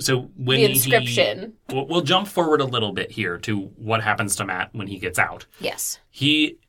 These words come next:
Speaker 1: basically blacks out in the doorframe.
Speaker 2: Because he can't breathe.
Speaker 1: Yes. And
Speaker 2: We find out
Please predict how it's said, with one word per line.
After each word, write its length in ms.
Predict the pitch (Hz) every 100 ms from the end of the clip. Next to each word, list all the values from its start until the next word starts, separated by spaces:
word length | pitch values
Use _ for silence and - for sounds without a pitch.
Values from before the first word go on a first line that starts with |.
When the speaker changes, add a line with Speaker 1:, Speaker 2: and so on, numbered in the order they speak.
| _ _ 139
Speaker 1:
basically 400 | 156 220 - 127
blacks 520 | 107 - 101 98 -
out 320 | 87 82 - - _ 107
in 400 | 90 87 80 78 _ _ _
the 80 | -
doorframe. 540 | 92 87 - - - -
Speaker 2:
Because 240 | 226 233
he 80 | 208
can't 320 | 196 294 294
breathe. 340 | - - - - - -
Speaker 1:
Yes. 420 | 113 - - - _ _ _ _
And 420 | 107 104 98 98 -
Speaker 2:
We 80 | 214
find 260 | - 269 254
out 300 | 247 240